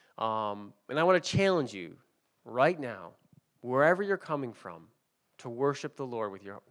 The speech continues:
from your heart. Even if you came in here with a bad attitude,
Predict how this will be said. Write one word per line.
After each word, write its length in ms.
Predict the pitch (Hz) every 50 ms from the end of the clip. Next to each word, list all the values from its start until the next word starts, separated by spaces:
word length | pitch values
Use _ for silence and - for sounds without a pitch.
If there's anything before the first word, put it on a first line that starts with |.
| - -
from 120 | 110 107
your 100 | 104 101
heart. 240 | 98 95 87 - - _ _ _ _ _ _ _ _ _ _ _ _ _ _
Even 380 | - - - - 190 196 190 208
if 80 | 208
you 100 | 196 196
came 260 | 196 - 196 190 185 185
in 60 | 185
here 160 | 185 185 170
with 120 | 156 147
a 40 | 143
bad 300 | 127 147 143 139 139 143
attitude, 580 | 143 143 143 143 139 - - 139 135 135 135